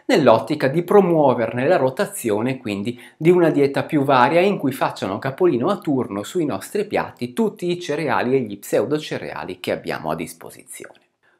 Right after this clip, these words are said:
Col grano saraceno siamo sulle trecentocinquanta chilocalorie per etto, che è nella media dei cereali, come pure in linea il contenuto di amido intorno al sessanta per cento.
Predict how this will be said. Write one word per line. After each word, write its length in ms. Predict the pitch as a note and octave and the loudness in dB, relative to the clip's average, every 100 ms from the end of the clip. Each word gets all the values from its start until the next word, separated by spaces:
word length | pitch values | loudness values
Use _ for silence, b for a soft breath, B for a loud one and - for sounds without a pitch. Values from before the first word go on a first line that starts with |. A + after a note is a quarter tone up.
| _ | _
Col 140 | D#4 | 4
grano 280 | G#3+ G3+ C3+ | 6 6 6
saraceno 460 | B2+ A3+ F#3 D#3+ D3 | 2 2 2 2 2
siamo 260 | C#3+ B2+ C3 | 2 0 0
sulle 300 | - C3+ A#2+ | 0 0 2
trecentocinquanta 1040 | G3 - E3+ - - C3+ B2+ C3+ B2 A#2+ | 0 0 0 -2 -4 -6 2 2 2 -4
chilocalorie 580 | C3+ A2 G2+ F2+ G2+ A2 | -6 -6 -8 -6 -4 0
per 160 | G#3+ | 4
etto, 320 | A#3+ A3 - A#2+ | 4 4 0 -2
che 160 | B2+ | -2
è 20 | |
nella 320 | A#2 G#2+ G2 F2 | -2 -2 -4 -8
media 340 | F#2+ G2 E2+ | -10 -12 -12
dei 200 | F2+ E2+ | -14 -16
cereali, 520 | - D#3+ G3+ C3 B2 | -4 0 4 4 2
come 200 | B2 G3 | 2 0
pure 260 | - B2 D3+ | 2 2 2
in 120 | C#3 | 0
linea 220 | A2+ A2+ | -2 -2
il 100 | A2+ | -4
contenuto 540 | B2 B2 A#2+ B2 A#2+ B2 | -4 -6 -2 -2 -2 -2
di 160 | C3 | 0
amido 340 | A#2 A2 C3 C3 | 0 2 0 0
intorno 420 | A#2+ A#2 G#2 G#2+ | -2 -6 -10 -6
al 100 | G#2 | -8
sessanta 560 | - G2 - E2 F2+ | -8 -8 -6 -8 -8
per 220 | F2 F#2 F2+ | -10 -10 -10
cento. 540 | - F#2+ F#2 - - | -6 -4 -4 -6 -8